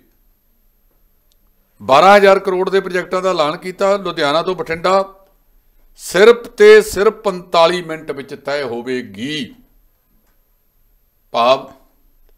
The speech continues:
ਹਲਵਾਰਾ ਹਵਾਈ ਅੱਡੇ ਤੋਂ ਬਠਿੰਡੇ ਦੇ ਨਾਲ ਕਨੈਕਟੀਵਿਟੀ ਕੀਤੀ ਜਾ ਰਹੀ ਹੈ, ਜੋੜਿਆ ਜਾ ਰਿਹਾ ਹੈ। ਜਿਹੜੇ ਲੋਕ ਉੱਥੇ ਜਾਣਾ ਚਾਹੁਣਗੇ, ਲੁਧਿਆਣੇ ਤੋਂ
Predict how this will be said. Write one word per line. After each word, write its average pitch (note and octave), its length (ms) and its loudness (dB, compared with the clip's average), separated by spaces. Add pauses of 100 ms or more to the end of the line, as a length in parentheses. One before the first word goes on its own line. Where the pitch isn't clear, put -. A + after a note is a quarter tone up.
(640)
ਹਲਵਾਰਾ F3 480 6
ਹਵਾਈ F3 280 0
ਅੱਡੇ D#3+ 200 -6
ਤੋਂ E3 160 -10
ਬਠਿੰਡੇ C#3 360 -6
ਦੇ C#3 140 -4
ਨਾਲ B2+ 340 2 (960)
ਕਨੈਕਟੀਵਿਟੀ D3 580 -4
ਕੀਤੀ B2+ 300 -12
ਜਾ G#2+ 200 0
ਰਹੀ A#2+ 160 -6
ਹੈ, C#3+ 60 -2
ਜੋੜਿਆ A#2+ 320 -4
ਜਾ C3 220 0
ਰਿਹਾ C#3 220 -2
ਹੈ। - 260 -16 (1500)
ਜਿਹੜੇ F3 200 -2
ਲੋਕ C#3+ 300 -6 (1400)
ਉੱਥੇ - 200 -14
ਜਾਣਾ G#2+ 300 -6
ਚਾਹੁਣਗੇ, B2 440 -8
ਲੁਧਿਆਣੇ A#2+ 460 -6
ਤੋਂ B2+ 140 -12